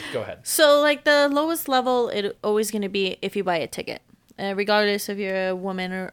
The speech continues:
Speaker 2: uh, or a man, you, if you just wanna get into the nightclub, just buy a ticket and then just stand in the line, uh, for the one that says general admission and go in.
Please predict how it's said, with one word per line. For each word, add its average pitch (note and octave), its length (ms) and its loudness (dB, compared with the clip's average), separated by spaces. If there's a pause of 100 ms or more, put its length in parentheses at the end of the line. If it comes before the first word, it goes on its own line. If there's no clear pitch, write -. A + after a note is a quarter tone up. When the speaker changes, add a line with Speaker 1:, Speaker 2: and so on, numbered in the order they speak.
(140)
Speaker 2:
uh, F#3 540 0
or G3 160 -2
a G3 60 -2
man, G3 420 -6
you, G3 300 -2
if F#3 200 -4
you G3+ 160 -4 (220)
just G#3 240 -10
wanna A3 180 0
get G#3+ 120 0
into G#3+ 160 -2
the G#3 60 0
nightclub, F#3 460 0 (500)
just G3 200 -8
buy G#3+ 120 8
a F#3+ 80 6
ticket A3+ 460 0
and F#3+ 160 -2
then F#3 140 -6
just F3+ 180 -12
stand F#3 240 -2
in G3 80 0
the G3 60 0
line, F#3 400 -2 (320)
uh, F3+ 260 -2 (140)
for E3+ 300 -4
the E3 100 -10
one F3 140 -6
that F3 100 -6
says - 420 -6
general F3+ 360 0
admission B3+ 460 -4
and F#3 240 -4
go G3+ 140 -4
in. E4+ 200 -6